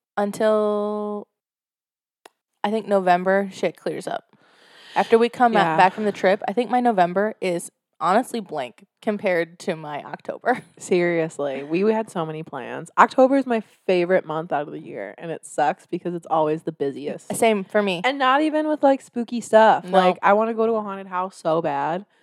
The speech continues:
Speaker 2: I can't.
Speaker 1: Halloween's tomorrow.
Speaker 2: <laughs> Literally. Like,
Speaker 1: Yeah.
Speaker 2: I literally can't. I'm getting my nipples pierced on Halloween.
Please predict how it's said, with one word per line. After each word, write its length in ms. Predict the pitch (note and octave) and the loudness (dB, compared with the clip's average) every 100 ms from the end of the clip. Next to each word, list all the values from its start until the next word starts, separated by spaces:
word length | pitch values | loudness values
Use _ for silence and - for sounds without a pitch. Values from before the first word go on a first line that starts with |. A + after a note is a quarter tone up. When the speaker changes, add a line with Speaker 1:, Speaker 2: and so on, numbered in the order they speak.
| _ _ _ _ _ _ _ _ _ | _ _ _ _ _ _ _ _ _
Speaker 2:
I 40 | G3+ | 2
can't. 40 | |
Speaker 1:
Halloween's 460 | A3 A3 A3 - - | 4 6 4 0 -6
tomorrow. 500 | - F3+ D3+ E3 F#3 _ | -2 0 0 -2 -10 _
Speaker 2:
<laughs> 120 | _ | _
Literally. 1200 | A#3 C#4 - - - - - D4 C4 A#3+ G#3+ F#3+ | 6 6 4 -10 -16 -16 10 12 12 10 2 0
Like, 160 | F#3+ G3+ | 2 2
Speaker 1:
Yeah. 140 | G3 F#3 | 2 2
Speaker 2:
I 40 | |
literally 360 | F3 E3+ D#3+ - | 0 0 -4 -8
can't. 300 | G3 - - - - G3+ | -14 -18 -20 -20 -20 _
I'm 80 | F#3+ | -12
getting 200 | F#3 F#3+ | -10 -10
my 80 | E3 | -12
nipples 320 | F3 - F3+ | -14 -14 -16
pierced 400 | - - _ _ _ _ | -18 -20 _ _ _ _
on 140 | - F3 | -12 -12
Halloween. 480 | E3+ - - G3+ | -12 -14 -16 -18